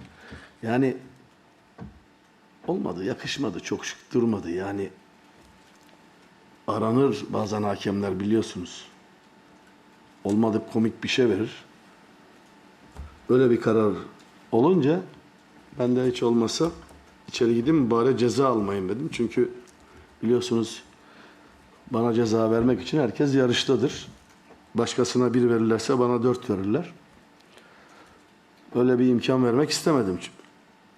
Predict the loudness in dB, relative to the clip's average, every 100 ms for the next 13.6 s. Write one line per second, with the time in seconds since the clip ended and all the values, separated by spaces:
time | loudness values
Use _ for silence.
0 | _ _ -20 -8 0 2 4 4 2 0
1 | 2 2 2 2 0 0 -2 -4 -6 -20
2 | _ _ -8 -2 0 2 2 2 0 -4
3 | -16 -20 -20 _ _ -20 -20 -20 -20 -20
4 | -20 -20 -6 -2 2 2 2 -2 -4 -12
5 | -20 _ -4 0 2 0 -2 -4 -4 -4
6 | -2 -2 -2 -6 -20 -20 -20 -8 -6 -4
7 | -2 -2 0 0 -2 -2 -8 -6 -6 -6
8 | -8 -12 -20 -20 -20 -20 -20 -20 -20 -20
9 | -20 -20 -20 -10 0 2 4 4 2 2
10 | 2 2 0 -2 -4 -6 -8 -8 -10 -18
11 | -20 -20 -20 _ _ -20 -20 -20 -20 -20
12 | -20 -20 -20 -20 -20 -20 -20 -20 -20 -12
13 | -12 -8 0 2 4 2